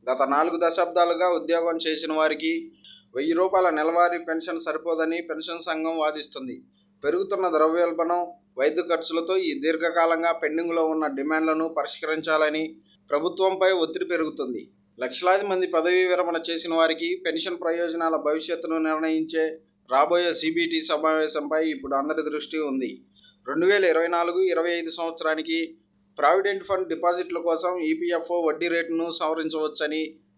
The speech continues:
గత ఆర్థిక సంవత్సరం ప్రకారం ఎనిమిది శాతం నుంచి ఎనిమిది పాయింట్ ఇరవై ఐదు శాతం మధ్య స్థిరపడే అవకాశం ఉందని కొన్ని మీడియా నివేదికలు సూచిస్తున్నాయి.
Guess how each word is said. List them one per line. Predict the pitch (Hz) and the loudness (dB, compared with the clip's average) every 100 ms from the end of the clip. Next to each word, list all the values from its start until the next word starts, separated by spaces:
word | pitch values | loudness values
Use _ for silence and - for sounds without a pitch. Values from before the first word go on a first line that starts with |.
| 135 | -4
గత | 135 | 2
ఆర్థిక | 139 151 165 165 | 4 4 0 -2
సంవత్సరం | 170 160 160 160 156 | 0 -2 0 -2 0
ప్రకారం | 156 151 151 160 160 | 0 2 2 2 0
ఎనిమిది | 147 156 156 | -2 -2 -4
శాతం | 165 156 160 160 | -2 0 0 -2
నుంచి | 151 160 170 | -2 -2 -2
ఎనిమిది | 143 160 165 | -2 0 0
పాయింట్ | 160 156 139 | 0 0 0
ఇరవై | 139 151 160 | -2 0 2
ఐదు | 156 | 0
శాతం | 147 160 156 151 | 0 -2 -2 -2
మధ్య | 151 143 147 | -4 -4 -6
స్థిరపడే | 147 147 147 151 | -4 -4 -2 0
అవకాశం | 151 143 147 143 143 | 0 0 -2 -4 -6
ఉందని | 143 143 143 147 139 _ _ _ | -6 -6 -6 -8 -10 _ _ _
కొన్ని | - 143 | -6 -4
మీడియా | 143 160 160 156 | 0 2 4 4
నివేదికలు | 156 151 147 143 151 151 | 2 0 0 -2 -2 -2
సూచిస్తున్నాయి. | 156 139 135 - 127 123 110 | -4 -8 -10 -8 -6 -4 -4